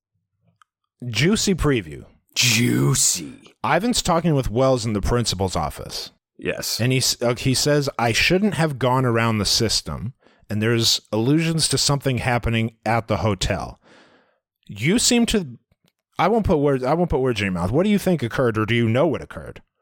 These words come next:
Speaker 2: I don't know what occurred, but I
Speaker 1: Okay.
Speaker 2: must, I am, after watching that, I think Ivan and Chelsea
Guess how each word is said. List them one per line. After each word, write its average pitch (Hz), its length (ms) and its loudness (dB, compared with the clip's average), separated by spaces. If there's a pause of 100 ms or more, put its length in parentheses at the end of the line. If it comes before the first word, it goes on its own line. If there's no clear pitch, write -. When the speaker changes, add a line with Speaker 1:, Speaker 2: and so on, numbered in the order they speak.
(1000)
Speaker 2:
I 104 100 0
don't 123 140 2
know 104 100 2
what 87 220 -2
occurred, 92 400 -2
but 80 260 -6 (400)
I - 60 -8
Speaker 1:
Okay. 98 100 0
Speaker 2:
must, 98 240 -2 (160)
I 104 140 0
am, 98 480 0 (1040)
after 110 280 -2
watching 123 360 0
that, 123 180 0
I 98 80 0
think 101 340 -4
Ivan 101 380 0
and 92 220 -6
Chelsea 92 680 -4